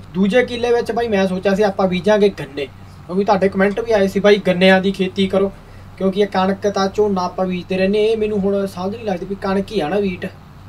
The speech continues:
ਕਣਕ ਹੀ ਹੋਣੀ ਆ। ਜੇ ਨਹੀਂ ਪਤਾ ਬਾਈ, comment ਕਰਕੇ ਜ਼ਰੂਰ ਦੱਸ ਦਿਓ ਮੈਨੂੰ ਬਾਈ। ਤੇ ਇਹ ਕਿੱਲੇ ਵਿੱਚ ਆਪਾਂ ਬੀਜਦੇ ਤਾਂ ਪਏ ਆ ਬਾਈ ਕਣਕ,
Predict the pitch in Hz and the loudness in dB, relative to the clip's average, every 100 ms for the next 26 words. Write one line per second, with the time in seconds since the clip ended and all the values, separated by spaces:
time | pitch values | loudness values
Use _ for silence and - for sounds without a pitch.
0 | - - - - 170 170 196 170 139 139 | -20 -20 -18 -8 -6 -4 -6 -6 -6 -8
1 | 165 151 - - - - - - 147 170 | -10 -12 -16 -20 -20 -20 -20 -18 -12 -2
2 | 185 202 220 214 214 202 208 208 202 214 | 0 4 6 6 6 2 4 4 6 4
3 | 208 208 202 214 220 214 190 202 196 196 | 6 4 2 2 6 6 6 4 4 4
4 | 208 202 - - - - - 202 196 220 | 4 4 0 -20 -20 -10 2 4 4 2
5 | 233 226 214 214 208 196 208 196 196 190 | 0 0 2 2 2 2 2 4 4 4
6 | 202 202 190 185 196 202 214 - 208 202 | 2 2 0 0 2 2 0 0 0 2
7 | 202 | 2